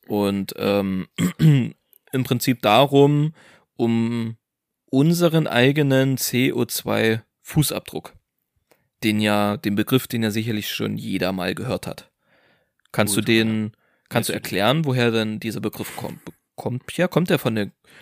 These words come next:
Speaker 1: kommt der von den linksgrünen Versifften? Oder kommt der vielleicht eher aus der, ähm, neoliberalen
Speaker 2: Vielleicht
Speaker 1: Ecke?
Speaker 2: kommt er auch von Greenpeace, ähm, oder irgendwelche anderen Umweltorganisationen. Oder vielleicht kommt er auch einfach von B P.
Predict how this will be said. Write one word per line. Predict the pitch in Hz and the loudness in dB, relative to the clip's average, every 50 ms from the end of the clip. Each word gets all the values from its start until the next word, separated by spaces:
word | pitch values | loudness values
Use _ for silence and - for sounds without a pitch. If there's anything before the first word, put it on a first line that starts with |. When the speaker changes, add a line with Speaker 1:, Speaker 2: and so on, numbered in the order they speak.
| - - | -14 -6
Speaker 1:
kommt | - - 143 | -4 2 2
der | 160 139 | 2 2
von | - 127 | 4 2
den | 123 127 | 4 6
linksgrünen | 139 190 226 - - - 233 240 226 190 | 6 6 6 4 0 0 2 2 4 4
Versifften? | 196 170 147 165 220 - - - - 302 320 330 - - - - - - _ _ _ _ _ - | 6 6 6 6 6 4 2 -4 -2 0 0 -2 -4 -8 -20 -20 -20 -20 _ _ _ _ _ 4
Oder | 135 123 117 | 4 4 6
kommt | - 151 170 208 | 4 2 4 2
der | 185 | 0
vielleicht | - - 147 131 131 151 156 - - | 0 2 4 4 4 4 2 0 0
eher | 131 139 147 143 - 117 | 2 2 2 2 2 0
aus | 131 135 - | -2 -2 -2
der, | - 113 120 120 117 117 120 120 123 120 _ _ _ _ _ _ _ _ _ _ _ _ _ _ - | -2 0 2 4 4 4 4 2 0 -2 _ _ _ _ _ _ _ _ _ _ _ _ _ _ 0
ähm, | 123 117 117 117 117 113 113 113 113 110 107 117 - | 2 4 4 4 4 2 2 0 -2 -2 -4 -6 -4
neoliberalen | 117 117 127 135 127 110 104 104 101 98 98 92 90 90 90 90 95 117 _ _ _ _ _ _ _ _ _ _ _ _ _ - | 0 2 4 4 4 4 2 0 -2 -2 -2 -2 -4 -2 -4 -6 -8 -10 _ _ _ _ _ _ _ _ _ _ _ _ _ -8
Speaker 2:
Vielleicht | - 117 101 - - | -4 -2 -2 0 0
Speaker 1:
Ecke? | 92 90 | -2 -2
Speaker 2:
kommt | 92 | -2
er | 90 90 | -4 -6
auch | 90 | -8
von | - - 92 | -8 -10 -8
Greenpeace, | - 110 110 123 131 - 160 180 190 202 - - - _ _ _ _ _ _ - | -4 -2 -2 -2 -2 -2 0 0 0 -2 -4 -10 -16 _ _ _ _ _ _ -6
ähm, | 185 202 - 95 92 90 90 | -2 0 0 0 -2 -4 -6
oder | - - 92 87 87 87 87 92 90 | -4 -4 -2 -2 -2 -4 -4 -6 -4
irgendwelche | 98 98 98 98 95 92 90 98 87 | -4 -4 -2 -2 -2 -4 -4 -4 -6
anderen | 90 92 90 - | -4 -4 -6 -6
Umweltorganisationen. | - 104 120 131 143 143 151 143 143 143 147 151 147 151 156 151 - 160 160 - | -4 -2 0 2 2 2 2 0 -2 -2 -2 -2 -2 -2 -4 -2 -2 -4 0 4
Oder | 135 143 190 196 | 6 6 6 6
vielleicht | - 196 175 156 - | 2 0 0 0 0
kommt | - 165 151 - | -2 -2 0 0
er | 127 | 0
auch | 120 | 0
einfach | 120 120 123 120 - | 0 0 -2 0 2
von | 123 113 113 | 2 2 2
B | 104 117 113 | 2 2 0
P. | - - 175 190 202 | 2 2 0 0 0